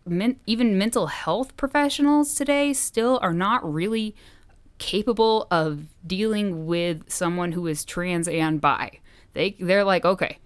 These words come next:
we can do straight and trans, and we can do gay and trans, but, uh, uh, we can't do, uh,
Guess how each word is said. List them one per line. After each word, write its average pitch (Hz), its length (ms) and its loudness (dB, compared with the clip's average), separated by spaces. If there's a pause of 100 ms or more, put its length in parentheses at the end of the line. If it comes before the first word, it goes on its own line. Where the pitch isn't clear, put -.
(300)
we 147 140 -4
can 147 140 0
do 220 300 -2
straight - 680 -2 (540)
and 202 120 0
trans, 170 460 -4 (300)
and 156 160 -2
we 147 100 2
can 160 160 -2
do 165 340 -4 (840)
gay 165 480 0 (100)
and 160 220 -4
trans, 131 520 -6 (520)
but, 143 200 -4
uh, - 40 -14
uh, 165 600 4
we 147 120 -2
can't 156 300 0
do, 143 400 0
uh, 135 180 -8